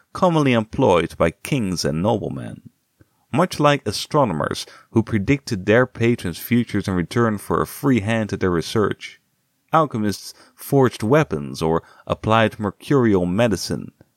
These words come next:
next to their intellectual pursuits. And it is in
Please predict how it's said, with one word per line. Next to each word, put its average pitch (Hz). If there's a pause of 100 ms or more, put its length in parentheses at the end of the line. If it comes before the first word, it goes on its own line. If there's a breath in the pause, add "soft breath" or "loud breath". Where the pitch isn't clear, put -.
next 110
to 90
their 90
intellectual 90
pursuits. - (1700)
And 113
it 139
is 139
in 123